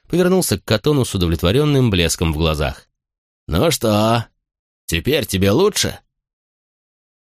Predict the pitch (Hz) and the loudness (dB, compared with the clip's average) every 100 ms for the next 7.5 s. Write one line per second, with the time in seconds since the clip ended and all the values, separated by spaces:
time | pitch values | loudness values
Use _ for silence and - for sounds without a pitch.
0 | _ 92 95 113 110 80 65 - _ _ | _ 0 2 4 2 0 -4 -12 _ _
1 | _ _ _ _ - - - 165 202 185 | _ _ _ _ -6 -4 -2 -2 0 0
2 | 160 202 220 185 185 143 151 - 233 226 | 2 2 0 0 2 2 0 0 0 0
3 | 185 185 190 190 165 127 127 156 147 127 | 2 2 2 0 0 0 2 2 0 -2
4 | 101 165 185 165 104 78 - _ _ _ | -2 -2 0 0 -4 -6 -12 _ _ _
5 | _ - 107 131 208 175 160 180 170 117 | _ -6 -4 0 2 2 2 2 2 0
6 | 95 104 123 127 127 120 104 107 127 214 | -2 -4 -2 0 2 2 0 0 0 0
7 | 185 101 - 76 92 | 0 0 -4 -6 -8